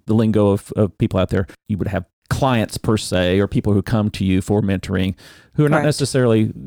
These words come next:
Speaker 1: Christians. Maybe they're pre-Christian. Maybe they're headed toward faith in
Speaker 2: Um,
Speaker 1: Christ.
Speaker 2: actually, not all the people I see are Christians. I meet with people all over the world, actually.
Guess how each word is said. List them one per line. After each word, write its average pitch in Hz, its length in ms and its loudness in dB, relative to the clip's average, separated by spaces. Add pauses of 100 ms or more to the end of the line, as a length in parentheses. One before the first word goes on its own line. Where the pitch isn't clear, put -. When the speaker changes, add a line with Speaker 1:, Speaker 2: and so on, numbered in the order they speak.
Speaker 1:
Christians. 117 360 0
Maybe 107 200 0
they're 110 80 2
pre-Christian. 92 580 0
Maybe 92 200 2
they're 95 220 0 (240)
headed 117 220 2
toward 82 180 0
faith - 220 -2
in 92 100 -2
Speaker 2:
Um, 196 240 4
Speaker 1:
Christ. 185 160 -4 (140)
Speaker 2:
actually, 180 420 -2
not 175 460 0 (100)
all 175 200 0
the 190 100 -2
people 180 300 -4
I 165 100 0
see 175 400 0 (100)
are 175 380 0 (220)
Christians. - 680 -8 (480)
I 131 220 -6
meet 156 340 -4
with 151 200 -8
people 151 280 -6
all 147 200 0
over 151 200 -4
the 135 100 -6
world, 139 560 -4
actually. - 580 -10